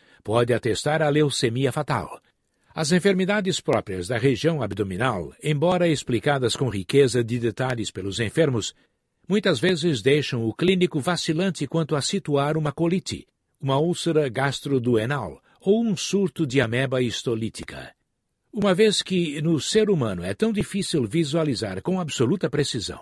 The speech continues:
a origem dos seus males, requerendo-se múltiplos exames de laboratório para o diagnóstico final, muito mais difícil será conhecer-se o morbo que, no animal,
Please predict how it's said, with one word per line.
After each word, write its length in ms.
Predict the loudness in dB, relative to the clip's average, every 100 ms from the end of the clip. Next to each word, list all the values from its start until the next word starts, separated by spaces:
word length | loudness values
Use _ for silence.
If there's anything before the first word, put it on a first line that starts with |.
| -18 _
a 120 | 0
origem 440 | 2 4 0 -2 -6
dos 200 | -6 -2
seus 280 | -2 -2
males, 480 | -6 -6 -6 -10 -12 -14 _ _ _ 0
requerendo-se 720 | 4 4 4 2 0 -2 -2
múltiplos 540 | 0 -2 -4 -4 -2
exames 400 | -2 -2 -2 -2
de 100 | -4
laboratório 600 | -4 -4 -4 -2 0 0 0
para 200 | 0 0
o 80 |
diagnóstico 760 | 2 0 0 -2 -4 -6 -8 -6
final, 440 | -4 -2 -2 -6 _ _ _ _ -4
muito 300 | -2 0 0
mais 220 | 0 0
difícil 460 | -2 -2 -2 0 0
será 300 | 2 2 0
conhecer-se 600 | 0 0 0 -2 -2 -2
o 80 | 0
morbo 420 | 2 2 2 0
que, 240 | 0 0 0
no 160 | -2
animal, 440 | 0 0 2 0